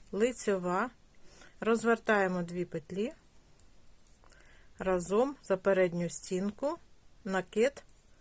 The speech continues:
виворітна петля і кромкова. Це третій ряд нашого візерунку.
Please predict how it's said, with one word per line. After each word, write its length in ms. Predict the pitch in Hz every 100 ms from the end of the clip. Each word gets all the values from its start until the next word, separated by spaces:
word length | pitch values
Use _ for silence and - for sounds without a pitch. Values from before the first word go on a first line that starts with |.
| - - - - -
виворітна 720 | 190 220 202 185 175 175 170
петля 460 | 156 165 196 220 320 - - - - -
і 200 | 247 320 - - - - -
кромкова. 680 | 202 190 180 - 175 175 175 - - - - - - -
Це 340 | - 240 359 - -
третій 420 | - 220 269 233 202
ряд 300 | 208 233 - 190
нашого 360 | 196 214 202
візерунку. 680 | 196 185 185 175 175 -